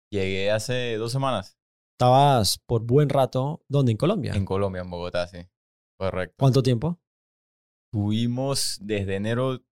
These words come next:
Speaker 1: seis hasta, bueno, hasta hace dos semanas.
Speaker 2: Wow.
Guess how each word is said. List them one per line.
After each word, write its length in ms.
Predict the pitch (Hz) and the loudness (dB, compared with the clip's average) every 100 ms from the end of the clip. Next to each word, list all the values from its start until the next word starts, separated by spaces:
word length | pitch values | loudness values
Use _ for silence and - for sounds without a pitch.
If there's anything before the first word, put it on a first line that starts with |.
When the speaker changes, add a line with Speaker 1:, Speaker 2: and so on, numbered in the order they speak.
| _ - | _ -6
Speaker 1:
seis 680 | - 120 127 - - - _ _ - | -2 0 -2 -6 -10 -14 _ _ -6
hasta, 680 | 98 - - 92 82 76 - | -4 -6 -6 -4 -4 -6 -10
bueno, 180 | 104 104 | -10 -10
hasta 280 | 104 95 90 | -8 -4 -4
hace 160 | - | -4
dos 120 | 104 104 | -4 -4
semanas. 460 | 104 101 87 87 _ _ _ _ _ _ - | -4 -4 -6 -12 _ _ _ _ _ _ 0
Speaker 2:
Wow. 460 | 165 202 - 82 | 2 2 0 -6